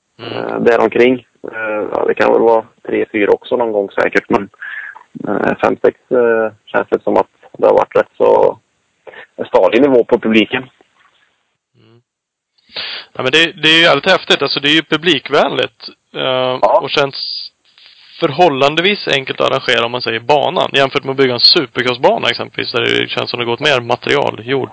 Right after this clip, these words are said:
Speaker 2: Ja, det är
Speaker 1: Eh.
Speaker 2: betydligt fler lass. Eh,
Speaker 1: Ja.
Speaker 2: går det åt att köra in. Sen, eh, så det, ja, det, jo, men det, så är det.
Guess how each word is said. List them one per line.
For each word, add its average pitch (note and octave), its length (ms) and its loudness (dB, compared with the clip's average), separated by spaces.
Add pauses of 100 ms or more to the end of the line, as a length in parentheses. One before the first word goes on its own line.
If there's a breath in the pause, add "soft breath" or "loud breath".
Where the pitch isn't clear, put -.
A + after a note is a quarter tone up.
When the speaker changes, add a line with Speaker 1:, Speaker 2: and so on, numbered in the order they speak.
(100)
Speaker 2:
Ja, C#3 360 4 (200)
det - 60 -8
är C3 160 4
Speaker 1:
Eh. A2+ 100 0
Speaker 2:
betydligt A#2+ 280 0
fler A#2 500 4
lass. A2 220 0 (640 loud breath)
Eh, B2+ 380 -4
Speaker 1:
Ja. D3+ 280 4 (280)
Speaker 2:
går B2+ 240 -4
det A#2+ 80 -4
åt - 160 -6
att - 60 -14
köra G2+ 240 0
in. B2 180 -2 (120)
Sen, A2+ 340 -4
eh, A2+ 300 -4 (560 soft breath)
så - 80 -2
det, - 400 4 (160)
ja, - 400 2
det, - 280 0 (100)
jo, - 160 -2
men B2+ 100 2
det, C#3+ 180 2
så D#3+ 120 4
är C#3+ 60 2
det. D3+ 120 -4